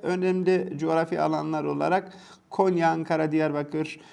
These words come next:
Şanlıurfa, e, Tekirdağ, Mardin gibi bölgeler karşımıza çıkar.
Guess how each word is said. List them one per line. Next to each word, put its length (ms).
Şanlıurfa, 1040
e, 300
Tekirdağ, 580
Mardin 440
gibi 400
bölgeler 640
karşımıza 500
çıkar. 340